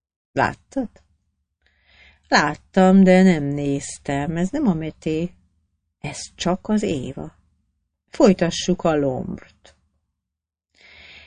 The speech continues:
Ezúttal George-on volt az osztás, a nagymester volt az első kézből játszó. Ismét ötszáz cecchino volt a tétel.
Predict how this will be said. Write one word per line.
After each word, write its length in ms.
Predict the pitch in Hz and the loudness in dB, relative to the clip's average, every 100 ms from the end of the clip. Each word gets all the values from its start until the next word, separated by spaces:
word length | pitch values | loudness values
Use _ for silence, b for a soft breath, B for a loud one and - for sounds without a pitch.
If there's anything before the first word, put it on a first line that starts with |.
| B | B
Ezúttal 640 | 381 339 277 269 262 247 | 0 4 4 2 2 2
George-on 640 | 208 180 135 127 - 135 135 | 2 0 -6 -8 -6 -6 -4
volt 260 | 139 139 | -4 -4
az 120 | 147 139 | -6 -6
osztás, 640 | 131 - - 135 147 - | -8 -10 -8 -8 -6 -8
a 40 | 151 | -6
nagymester 800 | 147 143 139 139 - - 147 | -4 -4 -4 -8 -10 -8 -8
volt 300 | 151 151 156 | -4 -2 -2
az 180 | 160 - | -4 -8
első 500 | 147 139 139 - 143 | -8 -8 -8 -6 -6
kézből 560 | - 127 127 - 143 139 | -6 -8 -8 -10 -10 -8
játszó. 720 | 69 - - - - - 55 _ _ _ _ _ _ _ _ _ _ _ _ _ _ _ B B B B | -8 -12 -20 -20 -18 -18 -18 _ _ _ _ _ _ _ _ _ _ _ _ _ _ _ B B B B
Ismét 520 | - 349 208 202 202 - | 2 4 6 6 6 2
ötszáz 580 | 247 - - 151 156 - | -2 -2 -4 -4 -4 -6
cecchino 640 | 165 - - 147 147 151 | -8 -6 -6 -6 -4 -4
volt 240 | 151 156 156 | -2 -2 -4
a 80 | 160 | -8
tétel. 680 | - 135 - - - - | -8 -12 -12 -12 -12 -14